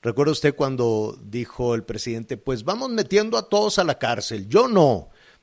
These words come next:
Digo, a todos los presidentes, a todos los expresidentes a la cárcel. Yo no los metería, pero si el pueblo me dice que hay que meterlos a la cárcel, los metemos a la cárcel.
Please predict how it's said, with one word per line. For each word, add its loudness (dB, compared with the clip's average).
Digo, 4
a 2
todos 2
los 0
presidentes, -2
a -8
todos -6
los -6
expresidentes -8
a -6
la -4
cárcel. -8
Yo 4
no -2
los -2
metería, -2
pero 2
si 0
el 4
pueblo -2
me -6
dice -4
que -2
hay -2
que -8
meterlos -6
a -6
la -8
cárcel, -10
los -4
metemos -4
a -6
la -6
cárcel. -16